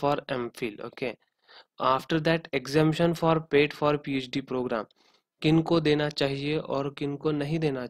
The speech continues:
चाहिए। तो आप ये पे देख सकते हो, candidate who have qualified U G C नेट,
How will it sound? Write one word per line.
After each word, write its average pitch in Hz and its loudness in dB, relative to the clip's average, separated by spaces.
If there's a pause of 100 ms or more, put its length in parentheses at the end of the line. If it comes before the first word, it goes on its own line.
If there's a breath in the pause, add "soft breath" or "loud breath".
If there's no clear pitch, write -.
चाहिए। 107 -6
तो 117 -6
आप 120 -4
ये 135 -2 (100)
पे 135 -2 (100)
देख 131 -4
सकते 135 -8
हो, 143 -2 (600 loud breath)
candidate 156 2
who 170 0
have 156 0
qualified 147 0
U 135 -4
G 147 -2
C 160 0
नेट, 135 -4